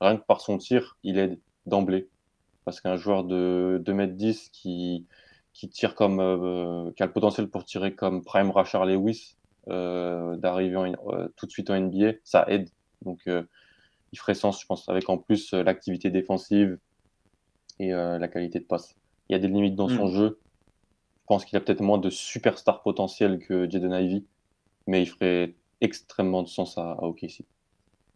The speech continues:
Speaker 2: Ok. Euh, Josh, parce que t'as entendu, <clears throat> c'est quoi ton scénario idéal pour O K C ? Parce que t'avais des questions pour chaque joueur. Il y avait personne qui était vraiment,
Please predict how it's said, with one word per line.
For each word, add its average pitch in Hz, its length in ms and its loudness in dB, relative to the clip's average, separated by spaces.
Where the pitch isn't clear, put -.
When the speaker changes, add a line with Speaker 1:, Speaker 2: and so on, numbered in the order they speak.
Speaker 2:
Ok. - 280 -20
Euh, 101 580 -10
Josh, 147 640 2
parce 135 320 2
que 175 80 6
t'as 185 200 8
entendu, 180 680 -2
<clears throat> - 840 -2
c'est 123 180 2
quoi 165 160 8
ton 131 160 2
scénario 143 520 2
idéal 135 440 2
pour 117 140 -6
O 120 60 -4
K 113 160 -8
C ? - 300 -14
Parce - 140 -6
que 127 80 0
t'avais 127 320 2
des 151 160 4
questions 196 560 0
pour - 180 -10
chaque 196 240 4
joueur. 147 480 0
Il - 40 -8
y 110 40 -4
avait 131 120 2
personne 185 480 2
qui - 140 -4
était 147 180 -2
vraiment, 151 640 -2